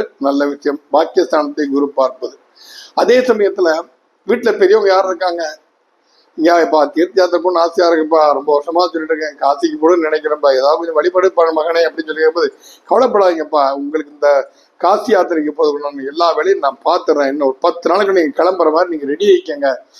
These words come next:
அப்படின்னு சொல்லிட்டு அவங்கள வந்து ஒரு தீர்த்த யாத்திரைக்கு அனுப்புவதற்குண்டான வேலையை பாருங்கள்.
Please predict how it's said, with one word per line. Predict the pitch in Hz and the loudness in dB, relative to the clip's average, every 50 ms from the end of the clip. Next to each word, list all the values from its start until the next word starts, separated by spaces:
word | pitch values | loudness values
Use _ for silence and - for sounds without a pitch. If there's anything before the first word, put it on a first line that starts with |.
| - - _ - | -20 -20 _ -2
அப்படின்னு | - 143 - - 151 143 | -2 -2 0 0 -2 -2
சொல்லிட்டு | 147 147 160 160 151 | 0 2 2 4 4
அவங்கள | 147 151 151 147 139 | 4 2 2 2 2
வந்து | 143 151 180 185 | 2 2 2 2
ஒரு | 165 - - | 2 2 -2
தீர்த்த | - 233 233 233 220 214 196 | -2 -2 -2 0 2 2 2
யாத்திரைக்கு | 175 165 160 - 156 151 143 143 143 | 2 2 0 -2 -4 -4 -2 -2 -2
அனுப்புவதற்குண்டான | 175 185 - 175 165 160 151 147 151 143 139 139 135 135 127 | -2 -2 -2 -2 0 0 -2 -2 -4 -4 -4 -4 -4 -4 -2
வேலையை | 139 160 175 180 170 156 147 | 0 2 2 4 2 2 0
பாருங்கள். | - - 143 139 135 135 135 131 131 | 0 2 2 2 2 0 -2 -4 -4